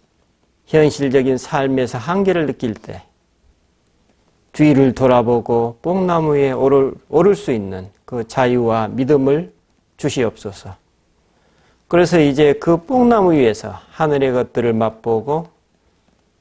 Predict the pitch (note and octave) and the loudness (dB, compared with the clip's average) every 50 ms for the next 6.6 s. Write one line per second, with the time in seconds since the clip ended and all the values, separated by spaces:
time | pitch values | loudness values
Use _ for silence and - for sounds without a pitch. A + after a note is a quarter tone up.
0 | _ - B2+ D3 D#3 - - G#3+ G3 F#3+ F3+ F3 E3+ - F3 F3 E3+ B2+ D#3+ F3+ | _ -2 0 0 0 0 0 0 2 2 0 -2 -2 -2 -2 0 0 2 2 0
1 | G3+ - - A3 A3 G#3 F#3+ - F3 E3+ D#3 C#3 B2+ A#2 G#2+ G2+ G2+ G2 F#2+ _ | 0 0 2 2 4 4 2 2 2 2 2 2 2 0 -4 -6 -6 -10 -12 _
2 | _ - B2 B2+ B2 A#2+ B2 A#2+ G#2+ A#2 C3 C#3 C3+ D3 C#3+ B2 A#2 A2 G2+ A#2 | _ -10 -8 -6 -4 -2 -4 -4 -4 -4 -4 -4 -2 0 0 0 0 -2 -6 -10
3 | G2 - - - _ - - A2 G#2 F#2+ _ _ _ _ _ _ _ _ _ _ | -16 -18 -18 -20 _ -20 -20 -18 -18 -20 _ _ _ _ _ _ _ _ _ _
4 | _ _ _ _ _ - C3+ C#3+ D3 D3 C#3+ C#3+ C#3 A#2 C3 B2+ B2 A2+ B2+ B2+ | _ _ _ _ _ 0 2 4 4 4 4 2 0 0 0 0 0 0 0 -2
5 | B2 B2 A2+ B2 E3 E3 - - G#3+ G3+ G3+ F#3 - - F#3 F3+ F3 - F3 F3 | -2 -2 -4 -6 -6 -6 -6 -6 -6 -4 -4 -6 -4 -4 -4 -4 -2 0 2 2
6 | F3+ E3 D#3 C3 A#2 G#2+ G2+ G2 - - G2+ F#2+ | 4 4 2 2 0 -2 -6 -8 -12 -16 -16 -16